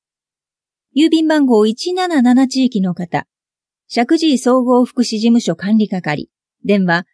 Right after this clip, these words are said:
五三九三の二八零一番。郵便番号一七八地域の方。大泉総合福祉事務所管理係。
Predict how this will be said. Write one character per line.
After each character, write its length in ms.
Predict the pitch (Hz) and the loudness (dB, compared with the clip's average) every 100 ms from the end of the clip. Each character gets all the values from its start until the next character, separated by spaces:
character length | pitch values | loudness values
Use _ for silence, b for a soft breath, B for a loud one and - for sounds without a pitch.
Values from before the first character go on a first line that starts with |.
| _ - | _ -2
五 180 | 226 254 | 0 2
三 240 | 262 220 | 0 2
九 180 | 220 214 | 2 0
三 240 | 214 202 | 0 -2
の 100 | 175 | -2
二 300 | 170 269 339 | 0 -2 -2
八 300 | 311 330 185 | -6 -6 -4
零 200 | 277 311 | 0 0
一 220 | 202 - | 0 -2
番。 240 | 196 139 - _ _ _ _ _ _ _ _ - | -4 -4 -8 _ _ _ _ _ _ _ _ -2
郵 160 | 262 | 0
便 180 | 294 285 | 2 2
番 200 | 277 262 | 2 2
号 240 | 226 196 - | 2 0 -2
一 320 | 208 - 349 | -6 -4 -4
七 280 | 359 339 285 | -4 -2 0
八 260 | 233 277 | 0 -2
地 160 | 254 277 | -2 -4
域 160 | 254 190 | -2 -4
の 140 | 180 | -4
方。 340 | 175 160 147 - _ _ _ _ _ _ - | -8 -8 -10 -10 _ _ _ _ _ _ -2
大 220 | 247 320 | 2 2
泉 300 | 294 254 196 | 2 0 0
総 240 | 254 311 | 0 0
合 180 | 320 311 | 0 -2
福 200 | 277 - | -4 -6
祉 180 | 262 254 | -6 -4
事 100 | 262 | 0
務 120 | 262 | 0
所 160 | 254 170 | -2 -4
管 200 | 196 226 | 0 0
理 140 | 214 | 0
係。 400 | 185 170 147 - | -4 -6 -8 -10